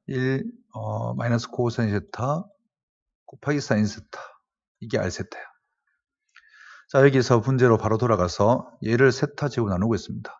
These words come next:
세타 제곱을 이렇게 곱하고 여기다가 리미트 세타가 영 간다를 취한 거죠.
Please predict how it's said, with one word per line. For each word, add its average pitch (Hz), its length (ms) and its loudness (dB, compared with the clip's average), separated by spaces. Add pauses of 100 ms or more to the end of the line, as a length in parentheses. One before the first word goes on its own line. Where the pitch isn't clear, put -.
(120)
세타 120 360 -10
제곱을 110 360 -2
이렇게 98 240 -4
곱하고 - 560 -8 (400)
여기다가 113 480 2 (280)
리미트 123 680 -2 (1500)
세타가 113 400 -4
영 104 120 0
간다를 98 500 -2
취한 98 260 -8
거죠. - 340 -12